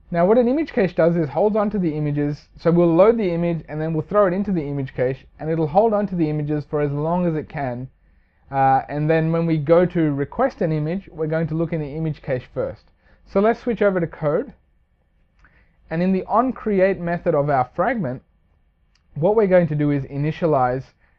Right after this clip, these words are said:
our, uh, our L R U cache. That's the image cache we're going to use. But for the cache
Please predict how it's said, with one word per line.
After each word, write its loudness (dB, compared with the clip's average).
our, 2
uh, -2
our -2
L 0
R 4
U -2
cache. -6
That's -6
the -4
image -6
cache -4
we're -6
going -8
to -12
use. -10
But 6
for 2
the 0
cache 0